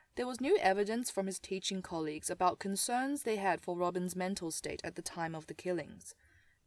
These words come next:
There were also new witnesses that were able to confirm that what Dean Cottle had originally said that Laniet had told him about Robin sexually abusing her was true. Number two, the bloody sock prints.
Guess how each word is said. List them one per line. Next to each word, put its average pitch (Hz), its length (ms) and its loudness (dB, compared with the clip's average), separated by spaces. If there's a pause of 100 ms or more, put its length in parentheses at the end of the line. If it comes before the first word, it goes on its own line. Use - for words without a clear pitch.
(120)
There 220 140 6
were 220 80 8
also 269 380 6
new 240 220 4
witnesses 202 600 0
that 190 160 6
were 190 100 8
able 226 300 2
to 254 140 -6
confirm 202 640 0
that 180 160 2
what 190 200 4
Dean 233 240 2
Cottle 208 400 -2
had 180 160 0
originally 240 600 2
said 175 380 0 (520)
that - 160 6
Laniet 190 360 8
had 185 160 2
told 202 220 6
him 170 100 0
about 156 360 6
Robin 170 420 2
sexually 165 480 2
abusing 170 380 4
her 156 240 -4
was 156 220 0
true. - 440 -4 (960)
Number 147 180 -4
two, 196 340 12 (360)
the - 80 0
bloody 165 300 4
sock - 400 4
prints. - 420 -4